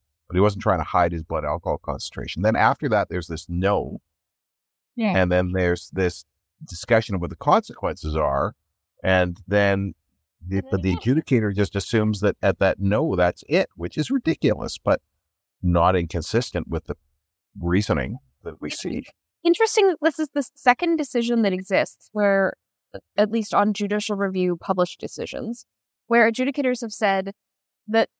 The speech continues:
Speaker 2: like, once the decision to go by I R P was made by the officer, the decision to impose the consequences made, that it doesn't matter what happened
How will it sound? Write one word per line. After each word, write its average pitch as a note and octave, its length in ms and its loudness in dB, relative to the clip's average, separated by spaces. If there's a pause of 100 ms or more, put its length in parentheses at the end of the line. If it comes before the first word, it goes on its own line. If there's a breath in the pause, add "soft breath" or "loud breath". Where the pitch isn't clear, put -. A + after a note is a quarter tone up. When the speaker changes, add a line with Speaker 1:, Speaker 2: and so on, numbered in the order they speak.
(480)
Speaker 2:
like, G#3+ 300 2 (180)
once B3+ 460 2 (100)
the B3 340 -2
decision C#4+ 520 -2
to C4 120 -2
go G#3 280 2
by G3 240 2
I F#3+ 180 0
R F#3+ 220 0
P F#3 340 -4
was G3 220 -2
made F#3 200 0
by F3+ 140 4
the E3 160 -2
officer, - 500 -8
the F#3+ 80 -6
decision A#3+ 420 0
to A3+ 100 2
impose B3 420 2
the C4+ 100 -4
consequences G3+ 880 -2
made, D#3+ 500 -4 (560)
that A#3+ 120 6
it A3+ 140 -2
doesn't C#4 360 2
matter A3+ 320 0
what G#3+ 200 2
happened G#3+ 400 -2